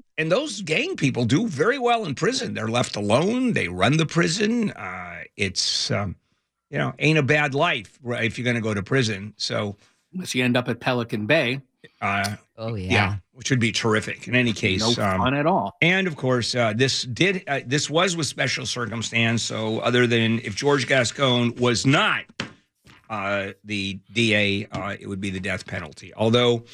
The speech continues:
Speaker 1: you know, keep in mind, and I've, uh, we've talked about the death penalty before. Unfortunately, I've come out against the death penalty only because no one ever dies.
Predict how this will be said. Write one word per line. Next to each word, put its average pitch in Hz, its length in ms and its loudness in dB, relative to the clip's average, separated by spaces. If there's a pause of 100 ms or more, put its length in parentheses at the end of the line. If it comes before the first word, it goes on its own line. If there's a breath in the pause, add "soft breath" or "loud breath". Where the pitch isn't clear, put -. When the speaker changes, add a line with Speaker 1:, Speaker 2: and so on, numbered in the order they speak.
(440 loud breath)
Speaker 1:
you 123 80 -2
know, 107 200 0
keep 147 220 -6
in 117 80 2
mind, 101 460 2
and 98 80 -6
I've, 95 320 -8
uh, 104 180 -4
we've 104 100 -2
talked 104 260 0
about 107 160 -4
the 107 60 -10
death 98 220 -4
penalty 98 360 -6
before. 104 440 -8
Unfortunately, 147 960 0
I've 104 200 -8
come 110 160 0
out 101 160 0
against 98 320 -4
the 98 100 -6
death 101 260 2
penalty 90 460 -4
only 101 240 -2
because 92 400 -2
no 101 140 4
one 98 160 2
ever 92 180 2
dies. 80 460 0